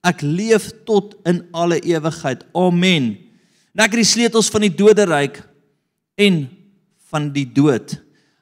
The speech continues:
Hy het daai gesag en autoriteit deur jou sonde op hom te vat, deur jou siekte op hom te vat, het hy die gesag en autoriteit by die vyand gaan haal. En nou sê hy een ding.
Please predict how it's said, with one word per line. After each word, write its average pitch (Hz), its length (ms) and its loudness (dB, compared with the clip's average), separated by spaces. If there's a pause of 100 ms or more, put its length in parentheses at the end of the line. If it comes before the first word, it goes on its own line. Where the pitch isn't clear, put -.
Hy 151 140 2
het 131 140 -8
daai 208 280 2
gesag - 720 -2
en 185 80 -8
autoriteit 175 840 -2
deur 151 180 -2
jou 170 240 -2 (100)
sonde 190 480 -2
op - 160 -2
hom 180 160 0
te 170 160 -2
vat, 123 260 -6
deur 127 140 -4
jou 170 240 0
siekte - 480 -4
op 175 160 -4
hom 185 160 0
te 180 160 0
vat, - 380 -6 (640)
het 131 160 -4
hy 123 240 0 (460)
die 131 100 -16
gesag 180 600 -2
en 165 80 -12
autoriteit 151 580 -6
by 123 100 -8
die 120 80 -10
vyand 131 320 -4
gaan 123 160 -4
haal. 98 160 -2 (1300)
En 143 120 0
nou 165 160 2
sê 175 180 0
hy 160 160 -2
een 170 180 -2
ding. 101 160 -4